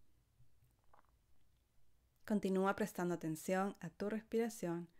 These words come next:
Continúa con los ojos cerrados. Esta meditación se llama bondad amorosa. Vamos a mandarle amor y bondad al mundo entero, a nuestros seres queridos y también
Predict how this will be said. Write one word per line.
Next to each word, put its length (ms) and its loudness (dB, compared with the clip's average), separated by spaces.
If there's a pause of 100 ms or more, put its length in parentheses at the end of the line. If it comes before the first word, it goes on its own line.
(540)
Continúa 500 4
con 140 0
los 160 -2
ojos 240 -6
cerrados. 760 -16 (2000)
Esta 220 8
meditación 640 8
se 160 6
llama 260 10
bondad 600 8
amorosa. 560 0 (880)
Vamos 380 6
a 260 4
mandarle 800 8
amor 600 6
y 100 2
bondad 500 6 (440)
al 180 2
mundo 340 4
entero, 480 0 (720)
a 80 4
nuestros 300 4
seres 320 4
queridos 840 0 (220)
y 140 -2
también 540 6